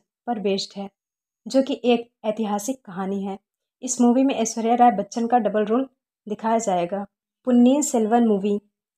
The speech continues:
को बॉलीवुड की मूवी विक्रम वेदा तीस सितंबर को एक दूसरे को टक्कर देते हुए नजर आएगी। विक्रम वेदा मूवी में ऋतिक रोशन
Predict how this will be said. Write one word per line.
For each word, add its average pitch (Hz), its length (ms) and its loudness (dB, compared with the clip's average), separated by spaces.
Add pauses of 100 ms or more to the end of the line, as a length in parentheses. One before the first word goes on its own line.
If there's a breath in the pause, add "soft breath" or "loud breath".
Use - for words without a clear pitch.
को - 100 0
बॉलीवुड 226 420 2
की 254 100 -4
मूवी 202 340 0 (140)
विक्रम 233 360 -2
वेदा 202 240 -4 (160)
तीस 254 240 -2
सितंबर 202 380 -2
को - 260 -14
एक 226 200 0
दूसरे 226 260 -4
को 247 140 0
टक्कर 226 400 -6
देते 220 220 -2
हुए 220 180 0
नजर 220 360 -2 (120)
आएगी। 185 340 -6 (440)
विक्रम 247 320 0
वेदा 240 220 6
मूवी 214 280 2
में 190 200 -2
ऋतिक 208 340 -2
रोशन 233 280 -2